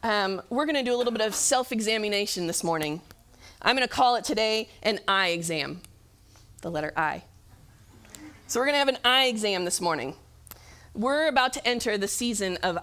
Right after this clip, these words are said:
I, okay? Um, if you have a child in this room, you know what the season of I is. Um, I want, I want, I want, I want. I'll never forget when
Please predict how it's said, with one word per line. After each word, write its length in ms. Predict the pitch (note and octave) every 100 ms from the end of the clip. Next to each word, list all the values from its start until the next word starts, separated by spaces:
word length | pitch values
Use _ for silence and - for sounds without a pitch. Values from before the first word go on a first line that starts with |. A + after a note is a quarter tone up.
| -
I, 400 | D#3+ D3 B2 - - - -
okay? 320 | - E3+ F3+ - - - - -
Um, 400 | G3 F#3+ F3+ F3 - - -
if 140 | A3
you 120 | B3
have 180 | C#4+ D4
a 60 | A3+
child 460 | - A3 A3 A#3+
in 80 | C4
this 200 | C4 C4
room, 360 | C4 C4 C4+ D#4+ - - -
you 200 | - G#3
know 240 | A#3+ A#3 A#3+
what 240 | B3 G#3+
the 100 | A3
season 340 | G#3+ A#3+ A3 A3
of 140 | G#3+
I 280 | F#3+ G#3 F#3
is. 680 | E3 E3 F3 G#3 - - - - -
Um, 320 | G3 F#3+ F#3 - - -
I 200 | - E3+
want, 440 | F#3+ F#3 A3 C#4+ - -
I 120 | F#3+
want, 400 | F#3 F3+ G3+ -
I 120 | - G3
want, 400 | F3+ F3+ - - -
I 80 |
want. 460 | F3+ F3 D#3+ - - - - - - - - -
I'll 140 | - G#3+
never 240 | A#3 A#3+
forget 640 | B3 A#3+ A3 G#3+ G#3+ - A3+
when 640 | G3+ G3+ F#3+ F#3 F3 F3